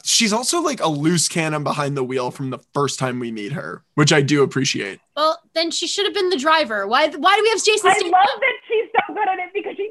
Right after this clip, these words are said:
Speaker 3: totally just, like, smacks down Rob and just be like, "Nope."
Speaker 2: But it's another instance of, like, people aren't staying in their thing. Like, at
Speaker 3: I
Speaker 2: no
Speaker 3: mean, that's
Speaker 2: point
Speaker 3: true.
Speaker 2: does Handsome
Speaker 3: But
Speaker 2: Rob
Speaker 3: I
Speaker 2: do
Speaker 3: think
Speaker 2: anything.
Speaker 3: you need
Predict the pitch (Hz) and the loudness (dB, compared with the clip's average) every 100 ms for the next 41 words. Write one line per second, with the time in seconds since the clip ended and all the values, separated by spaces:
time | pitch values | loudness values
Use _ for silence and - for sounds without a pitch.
0 | 370 320 359 403 403 392 349 415 - _ | 0 2 4 0 -4 -4 -4 -6 -8 _
1 | - 415 320 - - 403 330 339 311 277 | -16 -2 -2 -2 -4 0 2 2 0 2
2 | 349 277 277 339 269 311 294 294 302 403 | 2 2 -2 -8 -12 -12 -4 -2 -4 -10
3 | 440 _ - - _ _ _ _ _ _ | -10 _ -16 -16 _ _ _ _ _ _
4 | _ 466 494 494 427 466 523 392 415 - | _ 0 4 4 4 4 2 0 -4 -2
5 | 403 370 330 285 339 247 - 320 311 403 | -2 -2 -8 0 -2 -2 -8 -8 -4 -6
6 | - 330 339 254 - 320 294 330 320 311 | 0 -2 -2 -8 -10 -6 -6 -6 -8 -6
7 | 311 311 311 269 - 359 262 202 - - | -4 0 0 0 -2 -2 -2 -6 -18 -4
8 | 311 - 339 339 311 427 - 403 392 269 | -4 -2 -4 0 2 2 2 -2 0 -2
9 | - 185 165 - 269 _ - 381 294 359 | -6 -14 -14 -18 _ _ 0 0 2 2
10 | 381 381 294 311 311 254 208 302 370 330 | 2 0 2 4 4 2 -4 -2 0 0
11 | 392 359 381 370 330 | -2 -6 -12 -12 -14